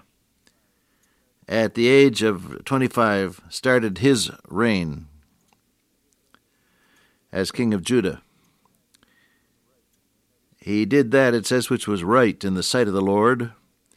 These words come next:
according to all that David his father had done. He removed the high places, broke the images, cut down the groves. Now look at this. This is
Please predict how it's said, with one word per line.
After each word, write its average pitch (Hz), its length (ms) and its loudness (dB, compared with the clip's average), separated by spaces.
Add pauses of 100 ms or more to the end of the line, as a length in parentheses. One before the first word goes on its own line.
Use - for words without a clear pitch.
(580)
according 110 380 -4
to 98 100 -2
all 110 140 2
that 98 160 -4
David 107 240 -2
his 87 140 -8
father 95 400 -4
had 73 100 -8
done. 92 220 -4
He 95 100 -4
removed 104 480 0
the 107 160 -2
high 123 220 -2
places, 101 560 -4
broke 131 400 -2
the 107 140 -2
images, 101 520 -4 (160)
cut 135 300 -6
down 123 280 0
the 107 80 -2
groves. 104 600 -2 (760)
Now 120 180 -2
look 139 240 0
at 156 100 -6
this. 117 360 -2
This 107 180 -8
is 98 260 -8